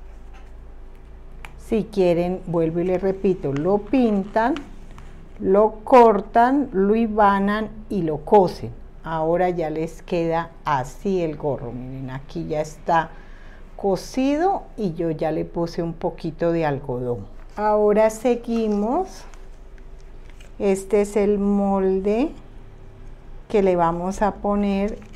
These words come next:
en el cuello. Este molde lo cortamos por una sola vez en tela de Navidad, del color que ustedes tengan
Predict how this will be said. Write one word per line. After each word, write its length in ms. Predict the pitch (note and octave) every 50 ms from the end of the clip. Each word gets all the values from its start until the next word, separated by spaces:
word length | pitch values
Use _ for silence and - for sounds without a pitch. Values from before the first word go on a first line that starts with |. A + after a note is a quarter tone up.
| -
en 180 | G#3 F#3+ F3+ F3
el 220 | E3 D#3 D3 D3
cuello. 640 | - - - - A#3+ A#3 A3+ A3+ A3 F#3+ C#3 - B2+ - - - - - - - - - - - - - - - - - - - - - - - - - - - - - - - - -
Este 560 | G#3+ G3+ G3 G3+ G3 - - - A3 A3+ A3+
molde 640 | - A3 A3 G#3+ G#3 G3+ F#3+ F#3 F#3+ F#3 G#3 G#3+ G#3+
lo 220 | G#3 F#3+ - -
cortamos 1000 | - F3+ D#3+ D#3+ - - - - E3+ D#3+ E3 E3 F3 F3+ G3+ A3+ B3 C4+ C4 - - - -
por 260 | G#3 F3 D#3 D3+ - - -
una 360 | - A#3+ B3+ C4 C4 C4 C4 B3+
sola 440 | B3+ - A3 G3 G3 G3 G3 G3
vez 580 | G3 F#3 F3 E3 E3+ G3+ D4 F4+ - - - - - - - - - - - - - - - - - - - - - - - - - - - - - - - - - -
en 320 | E3+ F3 F3+ E3+ E3 E3 - - -
tela 600 | - G3 F#3+ F#3+ F#3+ G3 F#3+ G3 G3+ G3+ - - - -
de 280 | F3 E3 D#3+ E3+ E3
Navidad, 580 | D#3+ D#3 D3+ D3 C#3+ C#3 C#3 C#3 D#3 C#3+ C3 - - - - - - - -
del 520 | G3+ G3 G3 G#3+ G#3 G3+ G#3 G#3 G3 G3+
color 580 | - - G#3 G3 F#3+ G3 G3+ G#3+ A#3+ D4+ F4 F4 - - - - - - - - - -
que 140 | - G#3 G#3
ustedes 680 | G3+ - - G3+ F#3 F#3 F#3 F#3+ G3+ G3+ G3+ - -
tengan 540 | - C4 C4 C#4 C#4 C4+ D#4+ E4+ F4 C#4+